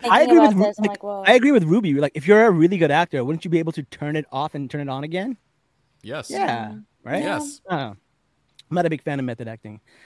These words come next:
Speaker 2: Uh, like, unless it's, like, an accent, I can see that. Like, you know, just, like, keep the accent going. Yeah, fine. You don't wanna lose the accent, right? Um, that's about it. <laughs>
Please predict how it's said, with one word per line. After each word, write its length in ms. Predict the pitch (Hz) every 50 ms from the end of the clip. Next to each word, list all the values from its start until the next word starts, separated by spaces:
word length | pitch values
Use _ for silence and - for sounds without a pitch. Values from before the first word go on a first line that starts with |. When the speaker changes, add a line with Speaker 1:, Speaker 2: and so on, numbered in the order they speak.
| _ _ _ _ _ -
Speaker 2:
Uh, 240 | 123 123 123 123 127 -
like, 140 | - 208 214 -
unless 220 | 220 247 330 -
it's, 80 | - 190
like, 120 | 294 214
an 80 | 202 -
accent, 460 | - 165 190 220 - - 143 113 117 -
I 80 | 185 226
can 140 | - 320
see 160 | 240 - 214 165
that. 340 | 143 151 151 147 143 135 127
Like, 120 | 143 143
you 100 | 151 170
know, 120 | 180 202 208
just, 160 | 185 196 -
like, 100 | 214 180
keep 140 | - - 214
the 140 | - 220 214
accent 340 | 214 214 - - 160 135 123
going. 380 | 139 131 107 101 104 95 104 -
Yeah, 260 | 277 311 262 175 156 _
fine. 240 | - 226 190 143 113
You 80 | 135 175
don't 80 | 190
wanna 140 | 190 185 175
lose 220 | 170 175 170 156 131
the 120 | 151 160
accent, 340 | 147 151 - _ - 123 _ -
right? 240 | 117 135 156 180 _ _ _ _ _ _ _ _ _ -
Um, 340 | 156 156 156 156 160 165 _ _ - -
that's 120 | 262 -
about 220 | 170 160 151 127 127
it. 160 | 131 131 - -
<laughs> 60 | -